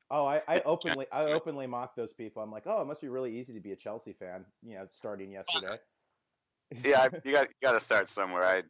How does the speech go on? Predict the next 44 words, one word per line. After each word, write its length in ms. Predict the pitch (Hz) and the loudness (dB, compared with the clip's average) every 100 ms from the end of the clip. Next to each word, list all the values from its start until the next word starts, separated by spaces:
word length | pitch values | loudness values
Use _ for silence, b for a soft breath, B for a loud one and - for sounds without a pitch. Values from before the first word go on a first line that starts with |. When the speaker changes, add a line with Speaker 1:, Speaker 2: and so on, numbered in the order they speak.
| _ - | _ -4
Speaker 2:
again, 280 | 95 95 90 | 2 4 4
on 100 | 87 | 4
that 200 | 87 - | 2 0
piece 240 | 98 - | -6 -4
I 40 | 85 | 0
wrote 140 | 85 | 2
many 200 | 85 80 | 0 -4
years 220 | 82 80 | -4 -4
ago, 100 | 78 | 2
I, 240 | 80 82 101 | 2 4 4
I 60 | |
do 300 | 104 107 104 | 2 0 0
in 60 | 92 | 0
my 120 | 82 | 0
closet 460 | 80 87 85 78 76 | 2 4 4 2 -4
right 100 | 73 | -4
now 140 | 78 78 | 0 0
have 220 | 80 76 | 0 0
a 220 | 73 69 71 | 0 -2 0
Ruud 160 | 80 | -2
van 160 | 80 76 | 0 -2
Nistelrooy 520 | 78 - 80 73 73 78 _ - | -2 -4 0 2 0 -4 _ -10
United 360 | 82 76 73 | -2 0 0
jersey. 380 | 73 76 73 76 - B B B B _ | -2 -4 -2 -4 -6 B B B B _
He 60 | 85 | -2
was 100 | 78 | 0
just 240 | 76 - - _ _ | 0 -2 -4 _ _
one 140 | 101 90 | 4 4
of 20 | |
the 20 | |
first 180 | 95 90 | 4 4
guys 160 | 90 82 | 4 4
I 20 | |
really 240 | 78 78 73 | 4 2 0
liked. 220 | 69 71 | -2 -2
So, 160 | 78 73 | 0 2
I 80 | |
mean, 180 | 73 73 | 0 0
I 100 | 73 76 | 0 4
had 240 | 80 73 | 4 2
that 240 | 73 67 | 0 -6
brief 280 | - 73 69 | -10 -12 -12
sort 280 | - 76 69 | -8 -4 -2
of 160 | 65 | -4